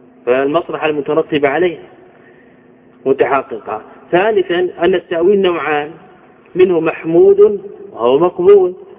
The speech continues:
ومنه مذموم وهو مردود، وهو مردود. صار لفظا مجملا، أي صار لفظا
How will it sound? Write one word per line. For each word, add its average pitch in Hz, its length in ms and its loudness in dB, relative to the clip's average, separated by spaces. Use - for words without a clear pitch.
ومنه 175 360 4
مذموم 151 640 4
وهو 147 180 2
مردود، 110 420 -4
وهو 120 240 0
مردود. 131 340 -6
صار 165 180 2
لفظا 170 420 -4
مجملا، 104 600 -2
أي 98 240 0
صار 151 200 0
لفظا 175 360 -2